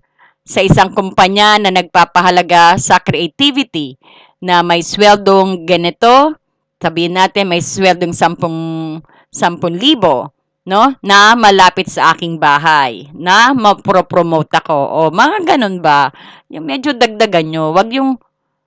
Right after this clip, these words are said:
"Gusto ko ng magandang trabaho." Ta-, period. Hindi ganun, ha? Okay, so dapat klaro,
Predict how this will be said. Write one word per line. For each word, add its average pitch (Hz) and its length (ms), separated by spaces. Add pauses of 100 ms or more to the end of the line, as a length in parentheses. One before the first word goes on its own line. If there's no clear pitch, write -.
(140)
"Gusto 269 240
ko 302 80
ng 285 160
magandang 233 400
trabaho." 156 720 (160)
Ta-, - 160
period. 185 640
Hindi 165 400
ganun, 190 320
ha? 190 240 (480)
Okay, 160 320
so 165 160
dapat 190 480 (240)
klaro, 170 800